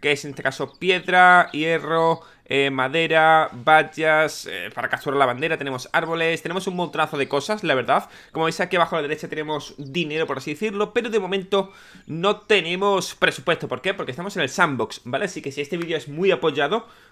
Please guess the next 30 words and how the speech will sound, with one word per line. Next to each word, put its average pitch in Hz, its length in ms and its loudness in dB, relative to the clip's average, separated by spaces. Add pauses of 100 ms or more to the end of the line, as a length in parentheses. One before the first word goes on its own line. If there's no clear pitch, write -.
pues 143 220 0
en 143 60 -6
este 135 160 -6
caso 185 460 0
iremos 151 380 -4
a 139 60 0
ver 143 180 0
el 143 280 0
modo 147 220 2
campaña, 143 520 0
a - 20 0
ver 135 100 -4
qué 151 80 -4
tal 139 160 0
está, 120 320 -6 (120)
¿vale? 135 420 0
Ya 135 160 -4
que 117 100 -2
tendrá, 113 380 0
pues, 120 160 -4
diferentes 135 280 -6
cositas. 110 420 -6 (260)
Como 151 140 -2
veis 160 100 0
podemos 175 240 -2
hacer 165 300 0
siete 170 600 -2
equipos 139 340 -4
diferentes, 214 540 -2
¿vale? 180 260 -2